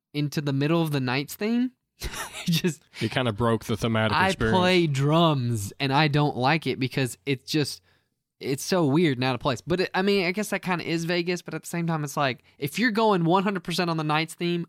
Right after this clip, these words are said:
Speaker 1: I don't wanna see a marching band,
Speaker 2: And
Speaker 1: drum
Speaker 2: they had,
Speaker 1: line
Speaker 2: like
Speaker 1: with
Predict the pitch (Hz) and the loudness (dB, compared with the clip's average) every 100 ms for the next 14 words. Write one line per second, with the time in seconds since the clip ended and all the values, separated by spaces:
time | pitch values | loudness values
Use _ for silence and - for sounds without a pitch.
0 | - 139 160 165 147 156 147 131 _ _ | -4 -2 0 0 0 0 0 -2 _ _
1 | _ _ - 139 143 143 143 127 123 127 | _ _ -6 0 2 2 0 0 0 0
2 | 120 123 117 - 147 135 143 131 123 120 | 0 0 0 0 0 2 2 2 4 2
3 | 110 - 147 135 | 2 -2 -2 -2